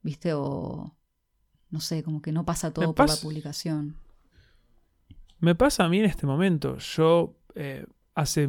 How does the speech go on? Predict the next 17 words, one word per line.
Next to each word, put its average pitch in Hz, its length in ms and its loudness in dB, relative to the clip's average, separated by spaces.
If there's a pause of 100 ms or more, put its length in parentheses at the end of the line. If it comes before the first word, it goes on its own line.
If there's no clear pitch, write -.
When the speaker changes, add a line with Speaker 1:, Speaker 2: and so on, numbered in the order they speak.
(120)
Speaker 2:
recientemente 175 1000 4
abrí 147 340 4
un 139 220 2
blog 156 440 6 (300)
que 180 140 2
ni 185 100 8
siquiera 247 320 2
estoy - 180 4
poniéndole 143 580 0
mucha, 147 420 0 (220)
mucha 165 340 4
pila 170 260 6
al 147 80 6
respecto. 160 400 2
Voy 190 120 8
a - 40 8
ser 165 180 0